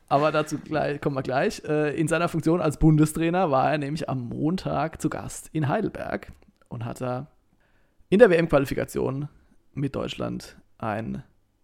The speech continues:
spannendes, dramatisches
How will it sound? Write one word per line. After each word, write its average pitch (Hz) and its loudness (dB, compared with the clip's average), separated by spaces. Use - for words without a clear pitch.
spannendes, 143 -2
dramatisches 123 -4